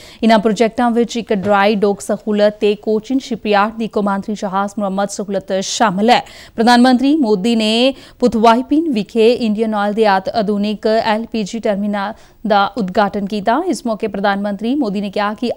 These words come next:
ਅੱਜ ਜਦੋਂ ਭਾਰਤ ਵਿਸ਼ਵ ਵਪਾਰ ਦਾ ਕੇਂਦਰ ਬਣ ਰਿਹਾ ਹੈ, ਦੇਸ਼ ਆਪਣੀ ਸਮੁੰਦਰੀ ਤਾਕਤ ਵਧਾ ਰਿਹਾ ਹੈ। ਉਨ੍ਹਾਂ ਕਿਹਾ ਕਿ ਨਵੀਆਂ ਵਿਸ਼ੇਸ਼ਤਾਵਾਂ ਦੇ ਉਦਘਾਟਨ ਨਾਲ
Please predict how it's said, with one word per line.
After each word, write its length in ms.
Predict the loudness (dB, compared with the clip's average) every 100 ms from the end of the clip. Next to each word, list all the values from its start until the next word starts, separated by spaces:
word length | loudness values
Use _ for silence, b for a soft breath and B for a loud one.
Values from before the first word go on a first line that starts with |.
| -2
ਅੱਜ 160 | -2
ਜਦੋਂ 420 | -6 -4 -2 -2 -4 B B
ਭਾਰਤ 380 | 0 2 2 0
ਵਿਸ਼ਵ 460 | 0 0 -2 -2 -6
ਵਪਾਰ 320 | -2 0 0
ਦਾ 200 | 0 -2
ਕੇਂਦਰ 340 | -2 -4 -4
ਬਣ 240 | -4 -4 -4
ਰਿਹਾ 300 | -6 -2 0
ਹੈ, 200 | 2 0
ਦੇਸ਼ 300 | -2 -4 -4
ਆਪਣੀ 260 | -4 -4
ਸਮੁੰਦਰੀ 440 | -6 -4 -6 -4 -6 -4
ਤਾਕਤ 360 | -4 -4 -8
ਵਧਾ 280 | -4 -4 -4
ਰਿਹਾ 260 | -6 2 2
ਹੈ। 60 | 2 B B 2
ਉਨ੍ਹਾਂ 180 | 2 4
ਕਿਹਾ 360 | 0 2 0
ਕਿ 160 | 0 0
ਨਵੀਆਂ 440 | 2 0 0 -2
ਵਿਸ਼ੇਸ਼ਤਾਵਾਂ 760 | -4 -4 -4 -6 -2 -2 -2 -2
ਦੇ 80 | -4
ਉਦਘਾਟਨ 540 | -4 -2 -2 0 -2
ਨਾਲ 460 | -2 -2 0 0